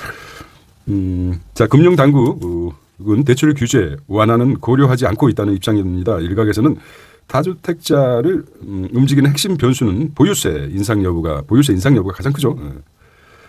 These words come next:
분석이 나온다. 금융권 관계자는 오월까지 양도세 중과를 피하려는 다주택자 물량이 나오면, 아, 단기적으로 가격 하향이 나타날 수 있다. 면서도 유예 기간이 끝나고 보유세 인상 등 변화가 없다면,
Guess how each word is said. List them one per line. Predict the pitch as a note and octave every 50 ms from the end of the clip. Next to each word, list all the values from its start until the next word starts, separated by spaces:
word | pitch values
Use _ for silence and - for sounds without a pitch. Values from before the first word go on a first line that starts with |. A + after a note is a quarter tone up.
| _ _ -
분석이 | A#2 A2 B2 B2
나온다. | A#2+ A2 G#2 G2+ G2+
금융권 | - A#2+ C3+ D3 C#3+ C#3+ D3 C#3+
관계자는 | C#3+ A#2 A2+ B2 C3+ B2+ B2 B2 A2 G2 -
오월까지 | - A#2 C3+ D3+ D#3 D#3 D3+ D3 C3+ G2 G2 A2+ A#2+
양도세 | G2+ G2 G#2+ A2 A#2 A2+ - A#2+
중과를 | - - B2+ D3+ D3 C3+ A#2+ G#2+ G#2+ G#2 A2+ C#3
피하려는 | C#3+ - D3+ D#3 D#3+ C#3+ B2+ A2+
다주택자 | G#2 G2+ A2+ A2+ - G#2+ B2 A2+
물량이 | G2+ G#2 A2+ B2+ B2+ B2+ B2 B2 A2
나오면, | F#2+ G2+ C3+ D3 G#2+ A#2+ E3 - - - - - - - - -
아, | A#2 A2+ A#2
단기적으로 | A2 A2 A2 D3 F3 D3+ D3 C#3 C3+ C3 B2+ B2
가격 | A#2+ F#2+ G2 A2 A2+ A2+ - -
하향이 | G#2 G2 F#2 F#2 F#2+ A2 B2 B2 -
나타날 | F2+ E2+ - G2+ F#2+ F2
수 | - F2
있다. | E2+ - D2+ C#2+ C#2 - _ _ _ _ _
면서도 | - A2+ C3+ F3+ D#3+ G#2 C3 D#3+ - _ _ - - - - - - -
유예 | A2 C3 F3+ G3 -
기간이 | C3+ A#2+ C3 D3+ D#3+ D#3+ D3 A#2+ A2 G2+ G2 G2 G2+ G#2+
끝나고 | G#2 - F#3 F#3+ F#3 D#3+ B2+ A2 G#2 F#2+ F2+ E2 - - - C2+ -
보유세 | - B2+ D3 D3+ D3 C#3 A2
인상 | G#2 G#2 A2 B2+ A#2+ A2+
등 | A2 A#2+
변화가 | A2 - G#2 A2 B2 A#2 A2+ A2
없다면, | F2+ F2+ - F3+ D#3+ A#2 G2 A2+ D#3+ -